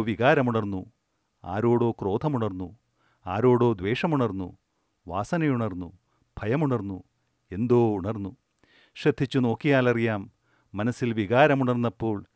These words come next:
ശ്വാസത്തിൻ്റെ ഗതി സ്വാഭാവികമല്ല, കുറച്ചു വേഗത കൂടി, കുറച്ചു ഘനമുള്ളതായി. വികാരം നഷ്ടമായപ്പോൾ ശ്വാസം വീണ്ടും സ്വാഭാവികമായി. കാര്യം മനസ്സിലാകും. ഈ ശ്വാസം ഒരു ശാരീരിക പ്രക്രിയയാണ്.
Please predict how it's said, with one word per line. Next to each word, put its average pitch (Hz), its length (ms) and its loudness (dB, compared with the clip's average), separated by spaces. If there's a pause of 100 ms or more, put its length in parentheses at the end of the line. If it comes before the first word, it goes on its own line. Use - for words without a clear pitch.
(260)
ശ്വാസത്തിൻ്റെ 117 720 -4
ഗതി 98 280 -6
സ്വാഭാവികമല്ല, 113 840 -4 (720)
കുറച്ചു 117 260 -2
വേഗത 113 320 0
കൂടി, 107 300 0 (680)
കുറച്ചു 143 280 4
ഘനമുള്ളതായി. 117 720 2 (640)
വികാരം 113 420 0
നഷ്ടമായപ്പോൾ 117 800 -2 (400)
ശ്വാസം 113 500 -4
വീണ്ടും 110 480 -4
സ്വാഭാവികമായി. 101 840 -6 (840)
കാര്യം 107 300 -6
മനസ്സിലാകും. 101 560 -8 (500)
ഈ 131 200 -2
ശ്വാസം 131 480 -2 (420)
ഒരു 120 120 -2
ശാരീരിക 139 540 -2
പ്രക്രിയയാണ്. 117 800 -4